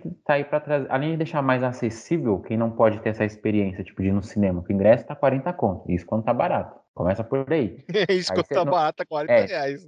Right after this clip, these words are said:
Speaker 1: Aí você vai no, lá, você gasta com passagem, com ingresso, aí você quer comer, sei lá, uma pipoca, alguma coisa, você gastou sessenta reais aí fácil,
Speaker 2: É.
Speaker 1: fácil. É muito mais fácil você pagar um, qualquer desses streamings,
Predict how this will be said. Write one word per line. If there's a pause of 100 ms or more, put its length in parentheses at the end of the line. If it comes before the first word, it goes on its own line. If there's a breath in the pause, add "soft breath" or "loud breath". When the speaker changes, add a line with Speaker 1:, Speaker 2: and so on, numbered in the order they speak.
(120)
Speaker 1:
Aí
você
vai
no,
lá,
você
gasta
com
passagem,
com
ingresso,
aí
você
quer
comer,
sei
lá,
uma
pipoca,
alguma
coisa, (140)
você
gastou
sessenta
reais
aí (220)
fácil,
Speaker 2:
É.
Speaker 1:
fácil. (100)
É
muito
mais
fácil
você
pagar
um,
qualquer
desses
streamings,